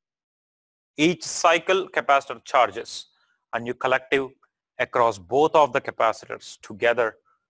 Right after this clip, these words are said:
Uh, so that's usually double the charge. So if you put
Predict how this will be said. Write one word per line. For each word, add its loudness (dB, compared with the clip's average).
Uh, -4
so -6
that's -4
usually 0
double 2
the -2
charge. -2
So -8
if -10
you -4
put 0